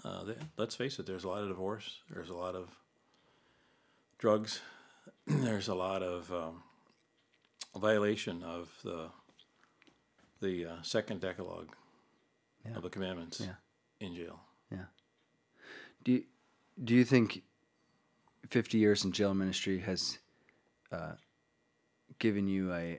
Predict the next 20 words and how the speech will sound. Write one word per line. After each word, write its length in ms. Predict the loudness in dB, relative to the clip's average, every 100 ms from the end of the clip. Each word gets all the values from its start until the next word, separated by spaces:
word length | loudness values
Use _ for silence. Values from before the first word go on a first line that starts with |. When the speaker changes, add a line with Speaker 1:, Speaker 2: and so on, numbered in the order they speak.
| -8
Speaker 2:
a 240 | -10 -10 -12
brighter 580 | -12 -2 0 2 2 4
outlook 380 | 2 2 0 0
on 100 | 0
the 60 |
world? 300 | 4 4 4 2
Look 180 | 0
what 120 | -2 -2
God's 320 | -2 -2 -2
able 200 | -2 -4
to 100 | -8
do 260 | -4 0 0
through 160 | -2 -2
brokenness, 680 | -2 -2 -2 -2 -4 -10 -6
or 100 | -2
has 200 | -2 -2
it 120 | -4 -6 _ -6
given 280 | -2 0 0
you 160 | 0
a 60 | -2